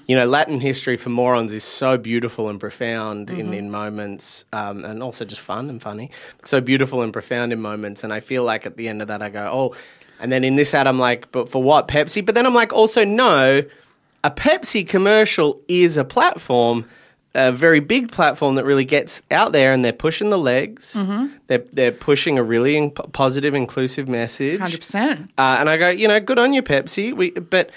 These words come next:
Speaker 1: here's what I'm gonna avoid. I'm gonna avoid talking, um, to the themes of the, uh, of the ad beyond drinking Pepsi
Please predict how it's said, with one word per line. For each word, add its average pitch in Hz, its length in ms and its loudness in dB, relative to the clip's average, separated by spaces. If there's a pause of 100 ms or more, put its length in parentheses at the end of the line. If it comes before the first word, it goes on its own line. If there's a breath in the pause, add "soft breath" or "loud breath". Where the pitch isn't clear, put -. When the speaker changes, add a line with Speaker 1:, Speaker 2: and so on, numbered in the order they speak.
(140)
Speaker 1:
here's 269 280 -2
what 269 120 4
I'm 233 120 4
gonna 185 180 4
avoid. 127 320 0
I'm 123 140 -2
gonna 202 180 0
avoid 160 600 2
talking, 123 720 -2
um, 113 420 -4 (140)
to - 100 -12
the 113 120 -6
themes 117 380 -4
of 113 140 -12
the, 110 300 -4
uh, 104 240 -4
of 110 180 -10
the 113 180 -4
ad 107 300 -2 (680 soft breath)
beyond 120 440 0
drinking 104 420 -6
Pepsi 101 460 -10